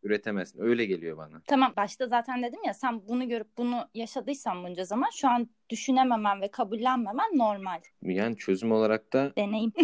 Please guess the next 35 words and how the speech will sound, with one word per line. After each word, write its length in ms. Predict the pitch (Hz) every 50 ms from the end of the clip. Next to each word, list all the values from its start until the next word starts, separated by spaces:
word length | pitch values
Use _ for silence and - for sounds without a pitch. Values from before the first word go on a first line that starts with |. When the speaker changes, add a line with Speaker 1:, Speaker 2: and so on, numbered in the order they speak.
| 262 254
Speaker 2:
<laughs> 220 | 233 208 208 -
Speaker 1:
İşte 220 | - - - 185 -
deneyim, 460 | 90 87 87 92 95 98 117 131 131 -
deneyimlerim 540 | - 90 92 98 101 104 110 117 117 123 131
kötü 240 | 127 - 110 - -
olduğu 220 | 117 117 117 123
için 360 | 135 131 131 - 98 92 82 - _ _
çözüm 400 | - - 90 87 82 - 82 78
yok. 340 | 80 78 - _ - - _ _
Speaker 2:
Orada 320 | - 233 247 240 269 294
da 120 | - 339 254
dönüp 280 | 254 254 269 277 -
kendine 420 | - - 254 233 226 233 247 262 285
sorman 440 | 277 - 269 202 180 170 160 165 170
gerekiyor 360 | 170 165 170 170 - 185 175
o 40 | 170
zaman. 320 | 175 170 170 165 165 165
"Ben 280 | 196 214 226 226 - - _ _ _ _ _ -
gerçekten 680 | - 226 226 226 - - 254 - _ - 214 214 208 202
böyle 240 | 208 208 208 226
mi 120 | 233 233 -
ilerletiyordum?" 1000 | - 202 185 185 170 165 170 175 175 175 - - - 190 185 175 160 180 175 170 - _ _
Speaker 1:
Ben 200 | - 147 160 170
valla 240 | 180 180 165 147 127
nasıl 220 | 131 139 139 - 127
<laughs> 20 |
ilerlettiğimi 720 | 117 135 147 151 123 135 127 - - 139 123 135 131 143
hatırlamıyorum. 800 | 135 131 127 - - 123 127 127 127 117 113 107 95 87 82 80 - _ _ - - - - - - -
Sadece 680 | - - - 131 131 127 123 131 123 131 139 139 143 147 - _ _
şey 300 | _ - - - 120 120
yani, 340 | 117 107 98 90 85 85 85 92 _
flörte 440 | - 120 120 127 131 131 147 143 131
başladım, 360 | 139 135 131 - 139 135 147
sonrasını 440 | 143 - 123 117 120 123 127 135 127
hatırlamıyor 680 | 113 110 104 - 113 113 117 113 110 101 92 90 82